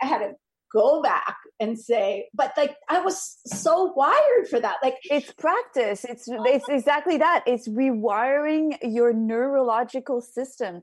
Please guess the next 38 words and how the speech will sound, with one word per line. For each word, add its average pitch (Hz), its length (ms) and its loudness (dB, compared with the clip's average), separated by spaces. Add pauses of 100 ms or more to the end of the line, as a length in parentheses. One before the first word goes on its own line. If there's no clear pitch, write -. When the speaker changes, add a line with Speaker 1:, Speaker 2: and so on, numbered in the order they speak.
Speaker 2:
to, 233 140 -6
Speaker 1:
Right. 214 100 -8 (380)
Speaker 2:
to 240 200 -2
react 240 460 0
differently, 262 680 -6 (220)
and 233 180 -2
your 226 140 2
brain 220 680 -2
neurons 214 760 -4
to 233 280 -8 (220)
think 392 260 -8
differently. 180 520 -6
Speaker 1:
Yeah. 320 100 0 (560)
They 285 260 -4
just, 311 300 -2
they're, 294 320 0
that, 262 200 -4 (120)
they're, 254 420 -6 (540)
you 254 140 -8
know, 233 280 -2
I 311 60 0
remember 359 480 -2
even 285 240 -4
having 247 420 -4
a 220 100 -8
dream 311 440 -6
at 233 100 -8
about 202 300 -4
that 185 260 -6
time, 202 400 -10 (160)
um, 202 320 -12
that 214 140 -6
I 202 140 -4
was 220 180 -10
gonna 247 180 -8
have 240 220 -12
a 196 80 -10 (100)
garden. 202 440 -6